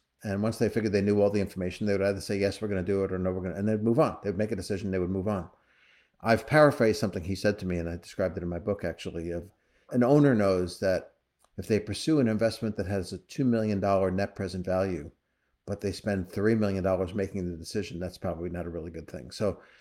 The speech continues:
you know, getting to action quicker, being more decisive is an important part of an ownership culture.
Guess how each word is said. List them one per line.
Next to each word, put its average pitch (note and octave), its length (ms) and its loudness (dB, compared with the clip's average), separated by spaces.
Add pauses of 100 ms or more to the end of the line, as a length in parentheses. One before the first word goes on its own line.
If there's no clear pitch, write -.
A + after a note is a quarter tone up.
(280)
you A2 100 0
know, G#2 60 -6
getting B2+ 320 4
to F#2+ 340 -6
action A#2 460 -4
quicker, F#2 540 -4 (100)
being G2+ 340 -4
more G2+ 140 0
decisive G2 720 -4
is G2 180 -12
an F2+ 80 -8
important F2+ 400 -10
part F#2 200 -6
of E2+ 100 -10
an F2+ 60 -10
ownership F2 360 -12
culture. F2 440 -10